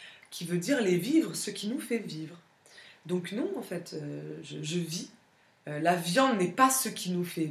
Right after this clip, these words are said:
vivre. Euh, par contre, c'est ce qui est vivant, hein. Wenda, c'est ça aussi, hein,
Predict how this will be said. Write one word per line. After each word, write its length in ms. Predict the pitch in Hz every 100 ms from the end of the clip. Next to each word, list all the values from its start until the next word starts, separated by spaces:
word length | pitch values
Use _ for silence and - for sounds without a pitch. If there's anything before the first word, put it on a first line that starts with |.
| 135
vivre. 460 | 156 392 185 139 135 - _ _ _ -
Euh, 280 | 151 147 147
par 200 | 165 165
contre, 160 | 277
c'est 80 | 214
ce 80 | -
qui 140 | 185
est 60 | 170
vivant, 440 | 170 190 165 147
hein. 180 | 139 135
Wenda, 420 | 139 139 139 143 247
c'est 160 | 165
ça 320 | - - - -
aussi, 260 | - -
hein, 100 | 135